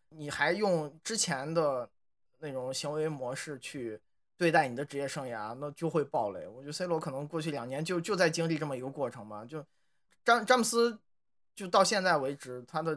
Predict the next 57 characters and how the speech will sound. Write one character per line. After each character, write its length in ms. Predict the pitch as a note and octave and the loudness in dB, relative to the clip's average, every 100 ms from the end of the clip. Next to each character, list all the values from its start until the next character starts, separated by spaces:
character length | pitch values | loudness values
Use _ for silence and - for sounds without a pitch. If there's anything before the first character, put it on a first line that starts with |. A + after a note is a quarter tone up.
| D3 | -4
这 60 | D#3 | -6
个 80 | |
竞 180 | D#3 F3 | -4 -4
技 60 | D#3 | -4
水 140 | C#3+ | -4
平 140 | A2 B2+ | -8 -8
还 200 | - C#3 | -6 -4
是 220 | D#3+ D3+ | -2 -2
N 120 | D3 | -2
B 80 | D3 | -2
A 60 | |
最 140 | D3 D#3 | -2 -4
好 260 | - F#2+ | -4 -6
的 260 | F#2+ G#2 G#2+ | -2 -2 -2
三 280 | - - D3 | 0 4 6
到 120 | D#3 | 8
五 160 | C3 A2 | 8 4
个 100 | A#2+ | -2
球 160 | B2 A#2+ | 0 0
员 180 | A#2 | 0
之 140 | A#2+ A#2 | -2 -4
一。 260 | G#2+ A2+ A#2+ | -2 -2 -2
他 80 | D3 | -4
可 120 | D3 | -4
能 280 | C3 C3+ D#3+ - _ | 0 2 2 0 _
过 160 | - F3 | 4 4
去 140 | F3 | 4
几 100 | D3 | 0
年 380 | B2 A#2+ D3 D3+ | -2 -2 -2 -4
出， 180 | - F3 | -6 -10
出 180 | E3+ F#3 | -2 0
勤 200 | D3 B2+ | 2 2
啊， 160 | D3 | 2
伤 200 | C#3 E3+ | 4 4
病 140 | F#3 E3+ | 4 2
会 240 | D3+ D3+ | 4 2
比 320 | C#3 C3 C#3+ - _ _ | 2 -6 -6 -8 _ _
早 160 | - B2+ | 0 0
年 180 | C3 | 0
会 140 | D#3 E3 | 0 2
多 180 | D#3 D3+ | 6 4
一 80 | |
些， 220 | B2+ A2 G#2 | 4 -2 -4
每 160 | A2+ | -6
个 80 | B2 | -4
赛 160 | D3+ C3+ | -2 -2
季 140 | C3+ | -4
可 100 | C3 | -10
能 160 | A2+ B2+ | -10 -10
只 80 | |
能 160 | A#2+ C3 | -10 -8
打 160 | C3 A2+ | -8 -8
五 140 | A2+ | -8
六 120 | D3 | -6
十 120 | D3 | -6
场 160 | C#3+ G2 | -8 -12
球， 100 | - | -16